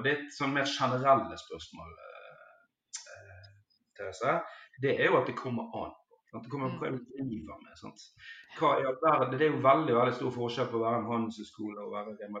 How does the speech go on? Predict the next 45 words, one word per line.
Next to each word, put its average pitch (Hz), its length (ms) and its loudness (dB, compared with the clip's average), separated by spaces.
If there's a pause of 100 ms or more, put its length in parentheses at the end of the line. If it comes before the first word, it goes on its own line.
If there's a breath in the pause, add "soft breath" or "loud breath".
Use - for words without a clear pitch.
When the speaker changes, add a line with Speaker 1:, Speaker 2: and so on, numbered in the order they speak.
Speaker 1:
tusen, 117 560 -2
eller - 220 -10
være 101 260 -8 (160)
Amazon 104 420 -8
og 95 80 -18
så - 140 -18
videre. 117 240 -2 (800 loud breath)
Eh, 131 340 4 (300)
så 160 160 6 (240)
det 180 240 6
man 127 180 4
bør 131 300 4 (240)
prøve 143 320 0
å 131 80 2
lete 123 320 2
etter, 127 480 -4 (440)
hvis 113 240 -6
man 117 80 -2
skal 113 160 -8
forstå 104 360 -4
det 156 80 -2
i 131 80 0
en 127 120 0
virksomhet 120 680 -4
eller 107 260 -2
i 107 80 -4
en 104 120 -6 (160)
bransje 107 400 -10
eller 104 100 -6
organisasjon, 117 420 -12
er 127 60 -10
å - 80 -18
prøve - 160 -18
å - 60 -14
forstå, - 260 -8 (320)
gitt - 320 -6 (140)
den 131 120 2
strategien 113 600 -6
vi - 80 -10
har, - 140 -12 (200)
gitt 143 460 -10
de 113 160 -2
målene 98 340 -6
vi - 80 -12
har, - 220 -4